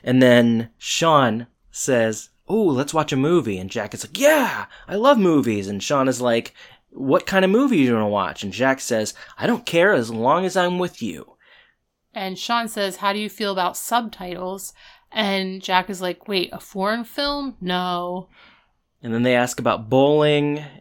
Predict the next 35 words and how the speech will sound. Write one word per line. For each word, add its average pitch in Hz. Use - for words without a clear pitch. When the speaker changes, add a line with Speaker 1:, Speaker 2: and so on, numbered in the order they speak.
Speaker 1:
and 113
Speaker 2:
Jack 180
doesn't 190
like 180
the 190
stinky 190
shoes. 185
Speaker 1:
Uh, 107
and 127
then 123
Jack 135
is 131
like, 131
"Ooh, 220
let's 147
get 180
something 151
to -
eat." 185
And 127
Sean 135
is 127
like, 123
"Oh, 123
I 131
already 156
ate, 135
but 120
I -
can 311
watch 214
you 107
eat. 120
That's 196
fine." 110